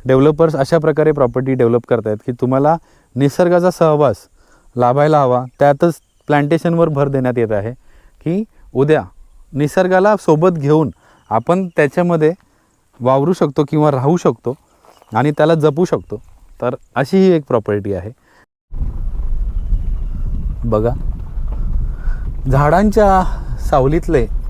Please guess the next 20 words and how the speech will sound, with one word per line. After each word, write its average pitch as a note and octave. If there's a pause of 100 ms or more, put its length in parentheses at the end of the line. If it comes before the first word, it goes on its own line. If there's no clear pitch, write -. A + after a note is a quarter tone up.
प्लॉट्स C3 (1800)
तुम्हाला B2+
इकडे B2
अव्हेलेबल B2
होणार B2
आहेत. A2+ (400)
आणि C#3 (100)
तुम्ही F3
जर A3
इकडे F#3
प्लांटेशन D3+
करताय C#3
किंवा C#3 (460)
जे F3
डेव्हलपर D#3+
तुम्हाला E3
प्लांटेशन C#3+
करून C#3+
देणार C3+
आहेत, B2+